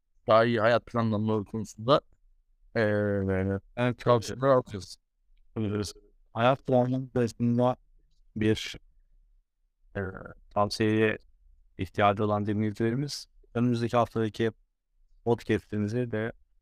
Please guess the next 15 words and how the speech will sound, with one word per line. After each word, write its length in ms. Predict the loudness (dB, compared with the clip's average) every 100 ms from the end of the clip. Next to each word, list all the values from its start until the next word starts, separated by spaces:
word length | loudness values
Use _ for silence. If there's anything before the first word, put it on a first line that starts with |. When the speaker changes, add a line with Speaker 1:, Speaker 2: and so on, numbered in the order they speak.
| _ _ _ -6
Speaker 2:
e, 40 |
alarmların 640 | -2 2 4 6 4 2
dışında 380 | 0 -2 2 2
kursunlar 580 | 2 -2 -2 -2 0 2
bir 60 | 4
hafta 280 | 4 0
sonraya. 460 | -4 -4 -4 -4 -8 _ -20 _ -20 -20 -6
Unutmasınlar 640 | -2 -2 -4 -6 -4 -4
kesinlikle. 560 | -4 -10 -8 -12 -2 2
Zaten, 480 | 4 4 2 -2 -4 _ _ _ _ _ _ _ _ -20 _ _ _ _ _ _ _ _ 2
e, 40 |
yani 600 | 4 4 2 -2 -2 -10 -16 -20 _ _ _ _ _ _ _ _
bu 280 | -4 -2 2
podcast 440 | 2 2 2 2
serisinin 600 | 2 0 0 0 -2 -2